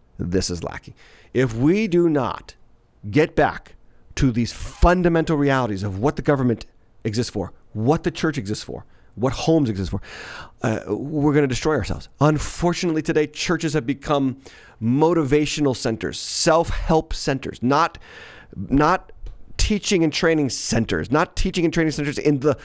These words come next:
life of Jesus. What is the Great Commission? "Go into all the world and preach the gospel and teach them whatsoever I have given you." Teach them to obey whatsoever I have taught you.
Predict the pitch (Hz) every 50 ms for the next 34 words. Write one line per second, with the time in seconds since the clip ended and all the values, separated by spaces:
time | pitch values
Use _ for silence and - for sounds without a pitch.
0 | - - - 113 117 139 147 160 - - 151 127 110 90 98 98 110 135 127 117
1 | - - 98 - - - - - - - - - - - - - - 120 120 160
2 | 185 165 175 120 117 156 170 175 - - - 160 170 175 185 175 - 202 190 190
3 | 185 - - - - - - 113 117 143 151 175 165 135 - - - 160 170 160
4 | 165 139 143 156 165 170 170 175 170 185 - - _ _ - - 139 151 151 143
5 | - 165 170 165 - 165 113 160 160 165 160 - - - 180 165 165 - - -
6 | - 135 147 151 143 147 - - - - - 185 196 - - - 139 175 170 170
7 | 160 139 - - _ _ - 104 113 123 165 190 - - - - 208 165 - -
8 | 165 160 147 170 - - 147 156 160 143 131 147 156 160 135 - - _ _ _
9 | _ _ _ - 143 170 175 139 165 160 151 143 123 95 - - - - - -
10 | - 143 165 175 151 - 180 - - 180 147 117 92 - 180 180 180 170 143 104
11 | - - - - - - 117 131 175 190 185 - - 208 180 - - 175 170 156
12 | 170 - - 156 151 143 165 151 - - - - - - - 175 160 120 - -
13 | - 104 98 107 107 90 - -